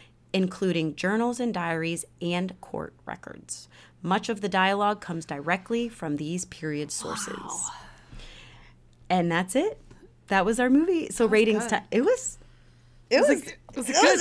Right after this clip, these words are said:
Speaker 2: good? The look on your
Speaker 1: intense. It was
Speaker 2: face.
Speaker 1: intense. Okay, rating time.
Speaker 2: Okay.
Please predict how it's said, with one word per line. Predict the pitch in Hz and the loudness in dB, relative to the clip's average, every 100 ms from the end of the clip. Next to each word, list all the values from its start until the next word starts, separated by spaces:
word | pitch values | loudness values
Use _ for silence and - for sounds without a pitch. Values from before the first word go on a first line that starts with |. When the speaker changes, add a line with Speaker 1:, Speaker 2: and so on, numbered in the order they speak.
| 330 | 4
Speaker 2:
good? | |
The | 254 320 | 6 8
look | |
on | 440 494 370 | 10 10 10
your | 349 | 6
Speaker 1:
intense. | 302 381 403 | 4 4 6
It | 262 | 8
was | 311 330 | 8 6
Speaker 2:
face. | |
Speaker 1:
intense. | 269 285 240 | 6 8 8
Okay, | 240 233 202 | 8 8 10
rating | 220 214 | 8 8
time. | 202 160 185 - 226 | 6 4 0 -14 -14
Speaker 2:
Okay. | 220 175 | -8 -8